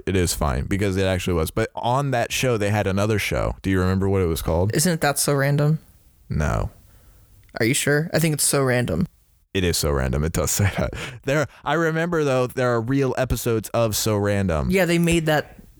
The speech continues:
Speaker 2: 'cause
Speaker 1: That,
Speaker 2: Demi Lovato
Speaker 1: that was, that was chaotic as hell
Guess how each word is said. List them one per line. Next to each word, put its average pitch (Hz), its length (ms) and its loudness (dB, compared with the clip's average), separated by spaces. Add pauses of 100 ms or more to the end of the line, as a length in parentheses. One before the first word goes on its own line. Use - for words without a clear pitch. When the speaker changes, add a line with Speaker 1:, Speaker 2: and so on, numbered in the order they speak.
Speaker 2:
'cause 185 220 2 (260)
Speaker 1:
That, 143 80 0
Speaker 2:
Demi 226 260 2
Lovato 196 340 0
Speaker 1:
that 143 200 2
was, 139 220 0 (160)
that 123 240 0
was - 280 -2 (120)
chaotic 101 560 0
as 85 140 -2
hell 82 340 0